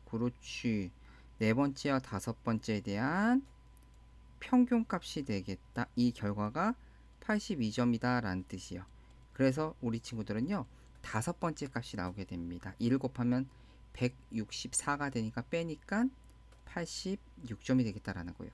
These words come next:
그래서 다섯 번째 학생의 별량이 팔십육 점으로 결정이 되겠다라는 겁니다. 자, 여기서 끝나면 좋은데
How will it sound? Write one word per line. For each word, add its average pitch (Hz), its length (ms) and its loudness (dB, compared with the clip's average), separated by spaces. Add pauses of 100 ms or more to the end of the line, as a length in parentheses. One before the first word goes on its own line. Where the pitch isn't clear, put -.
(120)
그래서 180 540 2 (440)
다섯 123 540 2
번째 170 320 2
학생의 143 500 0
별량이 98 520 0
팔십육 135 500 0
점으로 107 300 0
결정이 143 400 0
되겠다라는 95 520 -6
겁니다. - 440 -18 (340)
자, 123 180 2
여기서 131 280 2
끝나면 185 260 0
좋은데 104 640 0